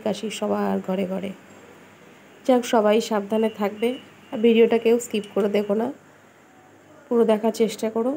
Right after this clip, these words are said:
আশা করি তোমাদের ভালোই লাগবে।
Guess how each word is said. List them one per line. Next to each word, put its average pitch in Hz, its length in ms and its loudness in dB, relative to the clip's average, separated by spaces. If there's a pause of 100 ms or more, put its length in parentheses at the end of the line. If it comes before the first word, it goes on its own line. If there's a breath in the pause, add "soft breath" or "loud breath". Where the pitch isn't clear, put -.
(1200 loud breath)
আশা 240 180 2
করি 254 180 6
তোমাদের 247 240 6 (100)
ভালোই 220 340 6
লাগবে। 220 300 2